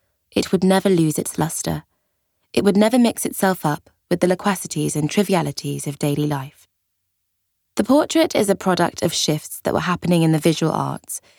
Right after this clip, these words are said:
in the early twentieth century. Exhibitions in London in nineteen ten and nineteen twelve introduced the public to the work of post-impressionist artists such as Manet, Van Gogh, and Matisse,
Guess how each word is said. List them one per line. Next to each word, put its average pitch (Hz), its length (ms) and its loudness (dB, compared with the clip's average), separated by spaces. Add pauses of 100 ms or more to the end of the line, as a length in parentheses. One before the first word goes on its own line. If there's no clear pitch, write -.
(160)
in 170 120 4
the 165 160 4
early 170 260 2
twentieth 147 420 -4
century. - 500 -8 (540)
Exhibitions 262 680 2
in 233 180 4
London 165 400 2
in 170 160 4
nineteen 190 460 0
ten 156 460 -2
and 170 120 2
nineteen 165 420 0
twelve 156 440 -6 (480)
introduced 226 580 2
the 180 60 0
public - 580 -4 (140)
to 208 100 0
the 196 100 4
work 208 380 2
of 196 140 -2
post-impressionist 220 920 0
artists - 600 -6 (240)
such - 280 -2
as 175 120 2
Manet, 165 580 -2
Van 175 240 0
Gogh, 170 280 -2 (260)
and 160 120 2
Matisse, 165 560 -2